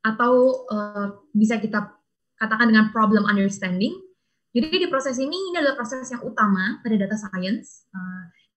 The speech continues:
karena pada proses ini kita harus menjawab pertanyaan seperti, "What are you trying to solve?" Apa sih yang mau kita coba pecahkan dengan data-data ini? Atau apa yang ingin kita cari tahu dari data-data ini?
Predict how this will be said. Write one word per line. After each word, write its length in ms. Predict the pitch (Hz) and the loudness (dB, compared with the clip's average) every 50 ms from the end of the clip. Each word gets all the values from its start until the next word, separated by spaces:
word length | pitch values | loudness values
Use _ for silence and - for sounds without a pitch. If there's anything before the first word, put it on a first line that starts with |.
| _ _ | _ _
karena 240 | - 214 214 220 226 | -4 0 2 2 4
pada 160 | 226 226 214 | 4 2 0
proses 280 | 202 214 220 226 214 - 220 | 0 -2 -4 -6 -6 -4 0
ini 320 | 208 220 262 311 - - | 0 0 0 0 -2 -8
kita 120 | 247 254 233 | -6 -4 -2
harus 220 | 220 220 220 208 | -2 -2 0 2
menjawab 440 | 220 220 214 214 208 196 202 196 202 - | 4 4 4 4 2 0 -2 -4 -6 -8
pertanyaan 760 | - - - 214 208 208 202 202 - - - 214 214 214 220 | -14 -14 -10 -10 -8 -8 -8 -6 -6 -6 -6 -4 -2 -2 -4
seperti, 640 | 214 - - - 208 208 - 214 202 202 202 - _ _ _ _ _ _ _ _ _ _ - | -4 -6 -12 -18 -18 -16 -10 -10 -10 -10 -10 -14 _ _ _ _ _ _ _ _ _ _ -8
"What 200 | 277 339 370 - | -4 -4 -2 0
are 80 | - 262 | 0 -2
you 160 | 247 262 254 | 0 -2 -4
trying 280 | 262 - 247 247 240 233 233 | -4 -4 -2 -2 -2 -2 -4
to 40 | |
solve?" 280 | 220 - - 202 190 196 | -8 -8 -6 -8 -6 -6
Apa 240 | - 277 - 359 339 | -8 -10 -10 -12 -12
sih 280 | - - 240 254 233 | -6 -6 -4 -4 -2
yang 120 | 226 240 220 | 0 2 2
mau 80 | 220 | 2
kita 160 | 214 226 226 214 - | 2 2 -2 -2 -2
coba 160 | 214 196 196 | -2 -4 -4
pecahkan 600 | 196 214 - 233 214 - - - - - 226 214 220 254 254 | -6 -8 -10 -10 -12 -12 -14 -18 -10 -6 -2 0 0 0 0
dengan 200 | 220 202 190 185 185 | -2 -2 -2 -4 -6
data-data 320 | 185 185 180 185 - - | -6 -8 -8 -8 -10 -6
ini? 320 | 180 175 175 180 220 254 - _ _ _ _ _ _ _ _ _ - - | -2 -2 0 0 -2 -4 -6 _ _ _ _ _ _ _ _ _ -16 -12
Atau 400 | 214 - 277 294 302 320 320 311 - _ _ _ - | -4 0 0 0 0 0 -4 -8 -12 _ _ _ -10
apa 180 | - 349 - 415 | -10 -8 -6 -6
yang 240 | 381 311 277 254 240 | -6 -6 -2 0 0
ingin 80 | 226 220 | 0 0
kita 160 | 214 233 220 | 0 -4 -6
cari 200 | 226 220 220 214 220 | -4 -4 -4 -2 -2
tahu 320 | 214 208 196 190 190 180 | -2 -2 -2 -2 -4 -4
dari 240 | 185 190 196 196 196 | -4 -4 -2 -2 -4
data-data 400 | 185 190 190 190 185 - 214 208 | -4 -6 -8 -8 -8 -10 -8 -6
ini? 240 | 185 175 175 170 | -4 -2 -4 -4